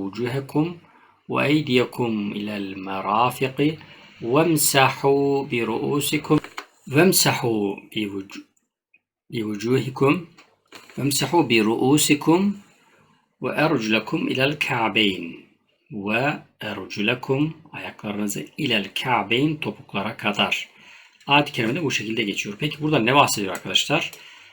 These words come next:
Tabii ki abdest bahsediliyor. On üçüncü soruyu C şıkkı olarak işaretliyoruz. On dördüncü soru.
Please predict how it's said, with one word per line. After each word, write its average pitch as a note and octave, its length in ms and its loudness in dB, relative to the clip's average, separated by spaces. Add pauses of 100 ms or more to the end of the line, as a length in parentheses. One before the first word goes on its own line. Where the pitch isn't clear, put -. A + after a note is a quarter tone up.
Tabii G2+ 320 0
ki - 160 -6
abdest - 540 -4
bahsediliyor. B2+ 840 -2
On C3+ 160 -2
üçüncü F#2+ 320 -8
soruyu B2 520 -2 (560)
C - 220 -2
şıkkı - 320 -4
olarak C3 260 -4
işaretliyoruz. F#2+ 760 -4
On D3 260 2
dördüncü C3 680 2
soru. A2+ 720 0